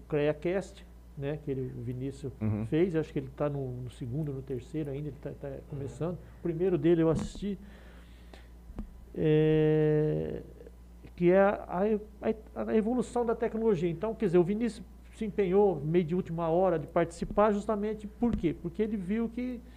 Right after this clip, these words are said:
Speaker 1: a gente tá no mesmo caminho, vocês,
Speaker 2: Uhum.
Speaker 1: né, tão no mesmo caminho do creia,
Speaker 2: Uhum.
Speaker 1: né?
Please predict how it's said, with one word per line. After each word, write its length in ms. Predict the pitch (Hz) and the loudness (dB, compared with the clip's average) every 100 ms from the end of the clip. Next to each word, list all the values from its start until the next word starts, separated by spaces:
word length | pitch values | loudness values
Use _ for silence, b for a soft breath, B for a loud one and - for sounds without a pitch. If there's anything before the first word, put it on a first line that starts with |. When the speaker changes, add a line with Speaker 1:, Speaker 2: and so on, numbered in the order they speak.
| B B B - | B B B -10
Speaker 1:
a 60 | |
gente 280 | 156 185 180 | -8 -8 -10
tá 280 | - 190 190 190 - - - | -2 0 0 -4 -16 -20 -8
no 120 | 185 | -4
mesmo 360 | 208 202 208 226 | 4 6 6 2
caminho, 560 | - 220 190 196 214 233 | -2 -2 0 -2 -4 -6
vocês, 380 | 170 180 196 208 | -2 4 6 6
Speaker 2:
Uhum. 80 | 170 | 4
Speaker 1:
né, 100 | 175 | 0
tão 160 | 175 180 | -2 -2
no 80 | |
mesmo 300 | 175 185 190 | 0 0 0
caminho 400 | 190 202 170 185 | -2 -4 -4 -4
do 120 | 185 220 | -4 -2
creia, 420 | 196 190 160 127 - - - | 2 4 4 0 -10 -20 -8
Speaker 2:
Uhum. 80 | 113 | -4
Speaker 1:
né? 200 | 95 170 | -2 -2